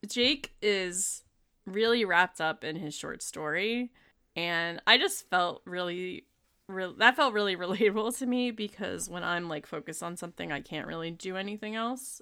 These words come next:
Um, like, this morning when my coffee maker didn't work, I spent all morning, like, Googling how to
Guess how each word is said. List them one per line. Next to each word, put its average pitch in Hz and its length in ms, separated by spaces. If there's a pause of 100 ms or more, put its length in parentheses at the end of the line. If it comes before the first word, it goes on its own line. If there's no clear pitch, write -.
Um, 156 520 (420)
like, 190 420 (220)
this 190 320
morning 202 720
when 196 180
my 175 160
coffee 170 400
maker 196 340
didn't 208 340
work, 220 300
I 185 100
spent 175 440
all 175 160
morning, 165 480
like, 156 300 (280)
Googling 170 760 (300)
how 165 360
to 170 420